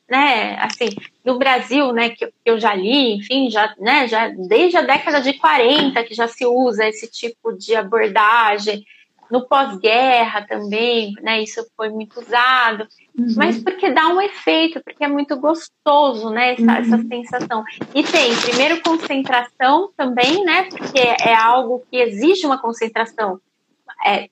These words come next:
Speaker 1: tudo bem, vai dar pra pensar um pouquinho em outra coisa, mas normalmente se você não focar nesse trabalho, seja no biscuit, na costura, se você não tiver ali presente fazendo aquilo,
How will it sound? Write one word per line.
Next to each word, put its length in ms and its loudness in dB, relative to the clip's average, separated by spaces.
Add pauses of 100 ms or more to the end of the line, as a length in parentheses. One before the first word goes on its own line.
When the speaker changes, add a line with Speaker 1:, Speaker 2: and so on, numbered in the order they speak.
(120)
Speaker 1:
tudo 260 2
bem, 400 4
vai 180 2
dar 200 2
pra 100 -2
pensar 540 -2
um 60 -2
pouquinho 380 -8
em 60 -4
outra 200 0
coisa, 420 0
mas 180 0
normalmente 460 2
se 80 -2
você 260 -2
não 180 2
focar 640 2
nesse 240 -8
trabalho, 600 0
seja 260 -4
no 100 -6
biscuit, 480 -8
na 160 -4
costura, 720 0
se 240 -20
você 240 -2
não 100 2
tiver 180 0
ali 200 0
presente 600 0
fazendo 340 -2
aquilo, 640 0